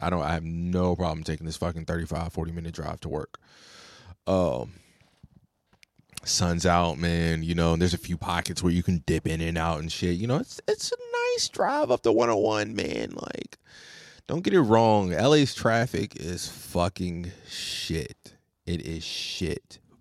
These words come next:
But because it is so shitty, because it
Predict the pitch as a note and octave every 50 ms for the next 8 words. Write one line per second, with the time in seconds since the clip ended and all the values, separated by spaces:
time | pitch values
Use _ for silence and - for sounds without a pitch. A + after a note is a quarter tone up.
0 | _ _ _ _ _ - B2 C3+ B2 F2+ - - _ - - - _ _ - -
1 | - _ - _ - G2+ - - A#2 G#2 F2 F#2 F#2 F2 - _ _ _ _ G2+
2 | G#2 A2+ A#2+ C3+ C3 - - - - - D3 D3+ D#3 D#3 C#3+ - - - - -
3 | - D3 E3 F3+ G3 G#3 G#3+ A3+ - _ _ _ _ _ _ _ _ _ _ G#2+
4 | - - A#2 F#2+ F#2 E2 -